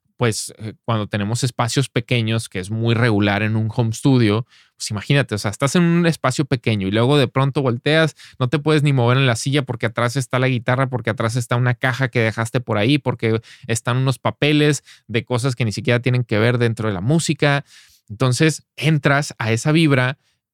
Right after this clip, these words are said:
y, y, pues, se pierde, ¿no? O sea, como que no tienes esas, esas ganas, esa vibra de, de querer trabajar.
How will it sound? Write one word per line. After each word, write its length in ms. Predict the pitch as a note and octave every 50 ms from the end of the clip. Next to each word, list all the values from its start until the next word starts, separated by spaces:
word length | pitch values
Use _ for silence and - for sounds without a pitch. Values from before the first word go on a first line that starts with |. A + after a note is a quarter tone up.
| _
y, 340 | C#3 C3+ A#2+ A#2 A2+ A2 - _ _
y, 180 | A2+ A2 G#2+
pues, 200 | - - A2 A2+
se 100 | - F#2+
pierde, 400 | - _ - D3+ F#3+ A#3 A3 D3+ A2
¿no? 100 | G#2+ C3
O 40 | D3
sea, 120 | - C3+
como 200 | B2 A2+ G#2 G2+
que 100 | - G2+
no 160 | G2+ G#2+ A2
tienes 380 | A2+ - C#3 C3+ C3 C#3+ C#3 -
esas, 800 | D3+ B2+ - D#3 D3 D3 C3+ A#2+ - _ - - - - - _ _
esas 280 | A2+ - - B2+ B2
ganas, 340 | A#2 B2 C3 D3 D3 A#2+ -
esa 200 | A#2+ - - C3
vibra 340 | B2+ B2 B2 B2 B2+ C3 C3
de, 200 | B2+ B2 A2+ G#2 -
de 140 | G#2 G#2 -
querer 240 | - G2+ G2+ G2+
trabajar. 500 | - - B2 A2 G2 - - D#3+ D#3 -